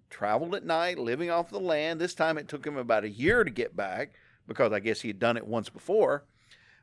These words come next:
Well, by the time he got back, he found that his wife Lucy and the children they had been sold off into slavery.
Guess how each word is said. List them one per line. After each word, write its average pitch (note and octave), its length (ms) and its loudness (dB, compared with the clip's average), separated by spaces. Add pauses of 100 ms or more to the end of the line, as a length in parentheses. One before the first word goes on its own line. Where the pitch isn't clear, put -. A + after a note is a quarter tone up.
Well, E3+ 180 4
by C#3+ 180 0
the D3 60 0
time F#3 260 -6
he F#3+ 60 -2
got D3+ 240 0
back, G#3 440 -2 (720)
he C#3 120 -12
found D3 380 0
that A2+ 100 -6
his G#2 160 -8
wife A2+ 320 -2
Lucy D3+ 500 0
and G2+ 220 -6
the F#2 80 -12
children D#3+ 640 -2 (480)
they C#3 220 0
had B2 160 -2
been G2+ 180 -8
sold G#2+ 480 -8
off F#2 280 -12
into G2 200 -16
slavery. - 640 -18